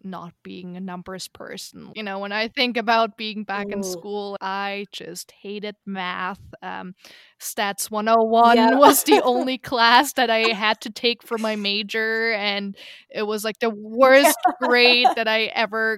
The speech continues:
Speaker 1: got throughout my entire college career. So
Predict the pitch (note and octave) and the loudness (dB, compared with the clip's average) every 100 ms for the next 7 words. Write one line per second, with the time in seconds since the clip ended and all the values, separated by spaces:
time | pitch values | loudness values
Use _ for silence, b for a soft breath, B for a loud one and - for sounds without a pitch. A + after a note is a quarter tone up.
0 | - G#3 G#3 G3+ - - A3 G3+ - G#3 | -6 -4 -2 -4 -8 -12 -8 -8 -6 -6
1 | G#3 - G#3 G#3 G3 _ _ - G3+ G#3 | -6 -6 -4 -4 -8 _ _ -8 -6 -4
2 | G3+ - - G3+ A3 A3+ G#3+ - A3+ G#3 | -8 -12 -10 -8 -4 -4 -4 -4 -4 -2
3 | G3 | -2